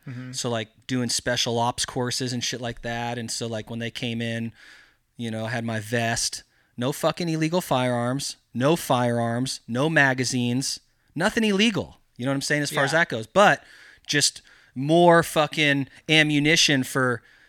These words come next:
Speaker 1: 'Cause you had a
Speaker 2: publicly
Speaker 1: vest.
Speaker 2: hanging you
Speaker 1: Yeah.
Speaker 2: in front of your fucking city. You know what I'm saying?
Speaker 1: Yep.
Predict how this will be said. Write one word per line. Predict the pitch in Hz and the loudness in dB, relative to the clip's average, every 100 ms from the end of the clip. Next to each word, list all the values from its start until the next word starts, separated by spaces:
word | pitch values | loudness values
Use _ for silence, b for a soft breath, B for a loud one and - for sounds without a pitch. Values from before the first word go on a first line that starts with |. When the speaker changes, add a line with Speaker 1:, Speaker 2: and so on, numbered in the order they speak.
| b b b b | b b b b
Speaker 1:
'Cause | 156 | 0
you | - | 6
had | 220 | 8
a | |
Speaker 2:
publicly | 214 208 - 190 175 | 8 6 4 4 4
Speaker 1:
vest. | - | 4
Speaker 2:
hanging | 196 196 180 | 4 4 2
you | 160 127 107 104 b b | 4 2 0 -8 b b
Speaker 1:
Yeah. | 147 123 143 | -12 -6 -2
Speaker 2:
in | 143 | -2
front | - 165 156 | 2 2 4
of | 143 - _ | 0 -6 _
your | 156 147 | 0 0
fucking | - - 165 - 143 | 2 0 0 0 0
city. | - 185 165 110 95 - | 0 2 0 -2 -10 -10
You | 131 | -4
know | 139 | 0
what | 143 | 0
I'm | 139 | -2
saying? | 143 143 170 | -2 -2 -2
Speaker 1:
Yep. | 113 | -6